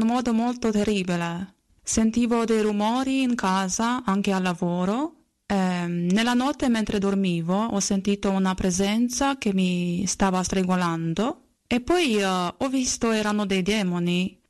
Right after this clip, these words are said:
e parlavano nella loro lingua perché non capivo nulla. In quel momento mi sono detta: "Adesso vi uccido io a voi."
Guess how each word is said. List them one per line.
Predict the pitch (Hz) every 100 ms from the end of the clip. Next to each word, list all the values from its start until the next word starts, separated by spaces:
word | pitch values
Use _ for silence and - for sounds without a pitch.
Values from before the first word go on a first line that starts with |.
| -
e | 190 180 175 170 165 165 - - -
parlavano | - 202 208 202 196 196 190 185 180 175 170
nella | 175 180 175
loro | 185 190 185
lingua | 190 208 180 185
perché | 185 185 185
non | 175
capivo | 175 185 175 196
nulla. | 180 170 180 196 _ _ _
In | 220
quel | 226 262
momento | 277 277 311 370 381 330
mi | 254
sono | 233 214
detta: | 190 180 175 - 180 175
"Adesso | 190 277 - 208
vi | 185
uccido | 190 196 - 208 196
io | 208 196 170
a |
voi." | 170 170 165 165 170